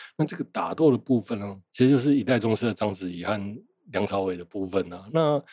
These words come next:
整个氛围看起来就很迪士尼。那但是，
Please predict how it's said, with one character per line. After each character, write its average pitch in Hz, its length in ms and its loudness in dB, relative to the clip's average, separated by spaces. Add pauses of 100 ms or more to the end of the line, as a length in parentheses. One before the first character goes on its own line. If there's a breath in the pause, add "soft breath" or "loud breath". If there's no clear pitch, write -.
(400 loud breath)
整 98 160 4
个 104 120 0
氛 147 420 -2
围 101 240 0
看 139 200 -2
起 98 100 -4
来 95 60 -2
就 123 120 -2
很 92 160 -2
迪 87 160 -12
士 101 260 -6
尼。 90 220 -4
那 123 180 -8 (140)
但 120 180 -6
是， 117 380 -10